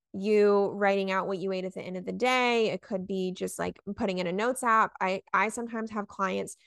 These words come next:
literally just write out how many fruits and vegetables they ate that day. And if they're aiming for five to six and they don't wanna track anymore, just saying, like, "Can you list out the amount of fruits and vegetables you ate every day?" And at least encourages you to do that. The more aware of what we're eating,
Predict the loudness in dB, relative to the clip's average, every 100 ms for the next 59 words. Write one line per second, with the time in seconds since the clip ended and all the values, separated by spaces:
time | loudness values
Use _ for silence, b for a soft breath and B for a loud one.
0 | b _ _ _ _ 2 4 4 2 -2
1 | -6 0 2 4 2 0 -6 -8 -8 -12
2 | -6 -2 0 0 0 2 2 0 0 0
3 | -2 -2 -2 -2 -2 -2 -4 -6 -6 -4
4 | -4 -4 -6 -4 -4 -4 -4 -2 -2 -6
5 | -6 -4 0 0 0 -4 -4 -2 -2 -2
6 | -4 -2 -2 -4 b b _ -4 0 0
7 | 0 -2 0 2 0 -2 -2 -2 0 -2
8 | -2 2 4 4 0 -4 -2 -4 -6 -12
9 | -10 -4 -4 -4 -4 -2 0 0 0 0
10 | 0 -2 -4 -6 -4 -4 -4 -4 -6 -2
11 | 0 0 0 -4 -4 -6 -4 0 2 2
12 | 2 0 0 4 4 4 2 2 2 0
13 | -2 -4 -2 -2 -2